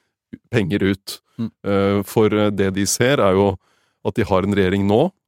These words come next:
Speaker 1: som er vennlig innstilt til dem og har gitt dem, eh, mange løfter, og de har Senterpartiet i Landbruksdepartementet.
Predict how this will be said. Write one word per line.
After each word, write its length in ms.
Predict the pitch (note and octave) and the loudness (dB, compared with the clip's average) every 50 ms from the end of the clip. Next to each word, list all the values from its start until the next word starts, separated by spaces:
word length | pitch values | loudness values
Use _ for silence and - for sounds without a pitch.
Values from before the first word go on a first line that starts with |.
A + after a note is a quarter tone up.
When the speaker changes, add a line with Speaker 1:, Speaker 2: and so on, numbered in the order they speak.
| _ - | _ -8
Speaker 1:
som 220 | - - A#2+ G#2+ | -4 -2 0 2
er 120 | G2 G2 | 2 2
vennlig 260 | G2 G#2 F#2+ F2+ - G2 | 2 0 -2 -2 -4 -4
innstilt 360 | G2+ F#2+ F#2 - - G#2 F#2+ - | -4 -4 -6 -6 -6 -6 -6 -4
til 120 | - G#2+ | -4 -2
dem 200 | G#2 C3+ F3 D3+ | -2 -2 -2 0
og 120 | A2 G#2+ | 0 0
har 80 | A2 G#2+ | 0 -2
gitt 200 | G2+ G#2 - - | -6 -6 -8 -6
dem, 260 | - A2 G2+ F#2+ F#2+ G2 | -4 -4 -2 -2 -2 -2
eh, 220 | G2 G2 F#2+ F#2+ | 0 0 0 0
mange 220 | G2 G#2 G2+ G2 F#2+ | 0 0 0 -2 -2
løfter, 380 | F#2+ F#2 - - - C3 D3+ | -4 -4 -4 -4 -4 -4 -2
og 80 | D3 A#2 | -2 -2
de 60 | G#2 G2 | -2 0
har 100 | G2 G2 | 0 0
Senterpartiet 640 | - - G2+ F#2 - - - - - G2+ G2+ G2+ | -2 -4 -6 -6 -8 -14 -18 -10 -8 -4 -4 -2
i 40 | G2+ | 0
Landbruksdepartementet. 880 | F#2+ G2+ F#2 F2 F2 - - - F#2 F2+ - G2+ F#2+ G2+ A2 D3+ F#3+ | 0 -2 -2 -2 -8 -10 -10 -10 -10 -8 -4 -2 0 0 2 0 0